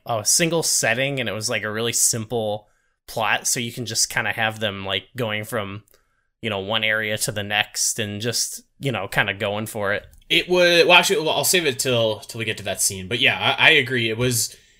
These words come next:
Speaker 2: it was refreshingly simple, but with enough, like, it almost felt like a side quest, but with, like, I don't know, enough, enough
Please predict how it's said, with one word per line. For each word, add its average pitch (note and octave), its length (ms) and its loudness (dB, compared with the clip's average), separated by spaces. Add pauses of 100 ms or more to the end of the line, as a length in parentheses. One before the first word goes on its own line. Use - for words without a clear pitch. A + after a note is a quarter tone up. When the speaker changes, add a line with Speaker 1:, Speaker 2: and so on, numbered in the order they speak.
(180)
Speaker 2:
it C3+ 100 6
was C#3+ 240 6
refreshingly F#3 640 2
simple, B2 720 0
but B2 140 0
with B2 200 0
enough, B2 680 -2
like, E3 360 8
it E3 140 6
almost G#3 340 4
felt D#3+ 160 6
like D#3 140 0
a C3+ 40 -6
side A2 360 4
quest, D3+ 440 0
but A#2+ 200 -4
with, B2 400 0 (240)
like, A2+ 500 -2 (800)
I D3 100 8
don't C3 140 2
know, G2+ 100 -6
enough, E3 400 6
enough E3 500 2